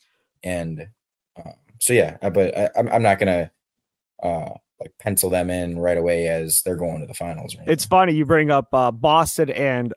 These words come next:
Speaker 2: uh, early era Bud. Remember who's on that coaching staff now. They hired Charles Lee, who was this hotshot young assistant head coach for, or assistant coach for the Bucks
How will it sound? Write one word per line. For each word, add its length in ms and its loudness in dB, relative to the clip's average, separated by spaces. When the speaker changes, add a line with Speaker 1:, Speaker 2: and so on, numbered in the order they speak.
Speaker 2:
uh, 280 -2
early 320 2
era 240 2
Bud. 340 2
Remember 460 0
who's 160 -2
on 120 2
that 120 -4
coaching 320 -2
staff 320 -6
now. 300 -6
They 300 2
hired 400 4
Charles 380 2
Lee, 320 -2
who 440 -2
was 540 2
this 180 0
hotshot 640 0
young 240 4
assistant 480 0
head 180 0
coach 380 2
for, 160 -8
or 160 0
assistant 400 -2
coach 220 2
for 100 -4
the 60 -2
Bucks 420 2